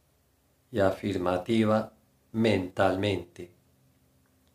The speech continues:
Busquemos una frase de acuerdo a nuestras metas, a nuestros anhelos de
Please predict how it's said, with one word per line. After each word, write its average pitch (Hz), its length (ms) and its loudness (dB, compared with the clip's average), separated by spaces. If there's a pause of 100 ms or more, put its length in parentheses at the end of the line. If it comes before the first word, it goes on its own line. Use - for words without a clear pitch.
(1400)
Busquemos 110 840 -2 (1200)
una 113 300 4
frase 107 760 2 (1700)
de 117 160 2
acuerdo 120 760 4 (180)
a 107 400 6
nuestras 98 680 0
metas, 101 680 -2
a 98 200 -2
nuestros 92 1080 -10 (1600)
anhelos 107 800 2
de 90 440 -4